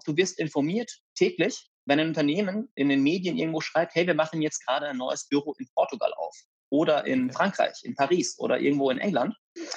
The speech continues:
Speaker 1: Du kriegst diese Information ad hoc geliefert, kannst dich direkt bei dem Unternehmen reinmelden, einfach nachfragen, "Hey, ich bin grad über die Pressemitteilung X Y auf euch aufmerksam geworden.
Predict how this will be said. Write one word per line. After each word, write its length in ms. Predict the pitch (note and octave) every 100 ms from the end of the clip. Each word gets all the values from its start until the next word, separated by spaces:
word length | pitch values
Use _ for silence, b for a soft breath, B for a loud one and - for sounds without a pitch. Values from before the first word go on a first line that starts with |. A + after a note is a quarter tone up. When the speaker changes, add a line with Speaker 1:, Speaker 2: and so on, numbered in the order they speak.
| B B B -
Speaker 1:
Du 60 | -
kriegst 260 | G3+ -
diese 220 | G3 F3+
Information 580 | E3+ E3 D#3 D#3 - D3+
ad 140 | C#3+ -
hoc 160 | E3+
geliefert, 540 | - B2+ G3+ - - -
kannst 240 | D#3 E3
dich 140 | E3+ -
direkt 380 | D#3 D3 G#3 -
bei 100 | D#3+
dem 140 | D3+
Unternehmen 380 | C3+ C3 C3 C3
reinmelden, 680 | A#2+ D#3 C#3 A2+ B2 C3+ C#3+
einfach 220 | C#3+ -
nachfragen, 540 | D3+ D3+ - E3+ E3 D3+
"Hey, 160 | F#3+
ich 140 | - -
bin 180 | D#3 D#3+ _ _ _ _ -
grad 240 | C#3 D#3+ -
über 160 | D#3
die 100 | D#3+
Pressemitteilung 800 | D3+ E3 E3+ E3+ D#3 D3 C#3+ C#3+ -
X 180 | D3 -
Y 360 | - C3+ C3
auf 120 | -
euch 120 | C3+ -
aufmerksam 380 | - B2 A#2+
geworden. 400 | A2+ A#2 B2+ F3+